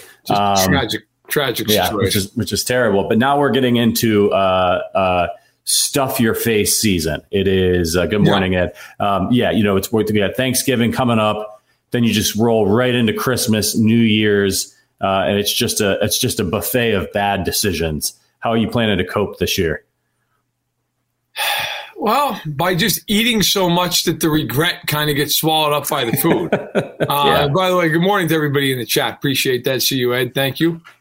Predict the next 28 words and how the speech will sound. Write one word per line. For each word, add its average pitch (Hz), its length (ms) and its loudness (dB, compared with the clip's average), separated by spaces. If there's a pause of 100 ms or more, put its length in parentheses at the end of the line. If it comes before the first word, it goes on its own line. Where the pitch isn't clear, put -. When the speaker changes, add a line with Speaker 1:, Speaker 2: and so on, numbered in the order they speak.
(200)
Speaker 1:
Um, 127 520 -2 (560)
I, - 600 -4 (320)
I - 300 -2
think, 240 320 -4 (480)
you 202 100 0
know, 240 260 -2
I 214 140 0
have 277 120 -2
a 214 80 2
weird 160 680 0
take 147 240 0
about 151 260 -2
this 151 160 -2
'cause 151 160 -2
obviously, 143 360 0
as 127 60 -2
everyone 113 280 -2
knows 95 260 -4
in 90 60 -12
this 85 140 -6
chat, 90 420 -4
I, 110 160 -4 (100)
I'm 117 160 -2
a 107 60 -4
big 104 220 -4
fan 104 240 0
of 95 80 -6
eating. 104 360 -4